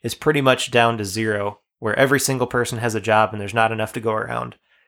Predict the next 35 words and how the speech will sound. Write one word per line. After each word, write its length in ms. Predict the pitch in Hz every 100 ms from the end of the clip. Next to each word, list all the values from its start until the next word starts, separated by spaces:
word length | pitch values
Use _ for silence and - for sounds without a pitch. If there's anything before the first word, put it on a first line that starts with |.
| _
Huge 400 | - 131 127 117
jobless 380 | 123 110 117 113
population 720 | 123 113 - 110 110 - 110
here. 300 | 107 110 - _ _ _ _ _ _ _ _
As 160 | - 156
you 80 | 160
guys 200 | 156 131
make 160 | 139 131
it 60 |
into 140 | 135 143
the 100 | 117
throne 300 | - 110 107
room, 280 | 104 107 127 - - -
kind 140 | 143
of 100 | 135
pushing 320 | 143 131 123 117
past 400 | 110 110 - 117
the 100 | 110
people, 320 | 113 - 113
I 60 |
need 220 | 117 151 131
you 80 |
to, 420 | 127 - 113 113 113 _ _ _ _ -
uh, 200 | 110 101
either 200 | 120 113
roll 220 | 107 120 117
athletics 680 | 104 120 117 190 - - _ _
to 100 | -
push 220 | - 127
your 100 | 127
way 100 | 120
past, 360 | 117 117 151 - -
or 140 | 131 131
perception 720 | 131 - 135 131 - 107 107 _ _ _ _ -
to 440 | - 120 113 107